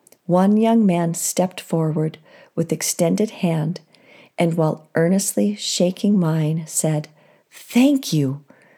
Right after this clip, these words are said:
Thank you so much." There were a few other expressions of gratitude and acknowledgments, and then they had to hurry off to find their seats as the show was about to start.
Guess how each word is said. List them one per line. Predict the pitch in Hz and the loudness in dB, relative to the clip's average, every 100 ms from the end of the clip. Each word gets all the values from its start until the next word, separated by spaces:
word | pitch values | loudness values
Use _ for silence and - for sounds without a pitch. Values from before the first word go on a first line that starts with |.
| _ _ | _ _
Thank | - 233 233 196 | 2 2 2 0
you | 160 | -4
so | - - - - 214 208 208 214 _ | -4 -8 -4 2 4 4 2 -2 _
much." | - 160 165 147 - - - - _ _ _ _ _ - - - - | -6 -2 0 0 -4 -8 -10 -12 _ _ _ _ _ -20 -20 -20 -6
There | - 180 | 0 2
were | 175 | 2
a | |
few | 180 - 208 | 0 2 4
other | 190 185 | 4 2
expressions | 185 - - 175 - 202 | 0 -2 -4 -2 0 -2
of | 208 | -2
gratitude | 180 165 170 - 180 190 - | 0 0 0 -2 -2 -2 -2
and | 170 | -4
acknowledgments, | 196 - 156 156 156 - 165 - - | -2 -2 0 0 -4 -4 -4 -4 -6
and | 175 160 | -4 0
then | 160 156 185 196 - - - | 0 2 0 -4 -12 -20 -2
they | 196 | 2
had | 185 202 | 2 0
to | 196 | 0
hurry | 185 208 202 | 2 4 4
off | 170 185 | 2 0
to | 180 | -4
find | - 165 175 | -2 0 0
their | 190 | 0
seats | - 156 165 - | 0 -2 -4 -4
as | 165 156 | -4 -2
the | 170 | -4
show | - 156 156 | -2 0 0
was | 156 151 | -2 -4
about | 156 147 151 | -2 -4 -4
to | 165 | -6
start. | - - 143 151 - | -6 -4 -4 -4 -10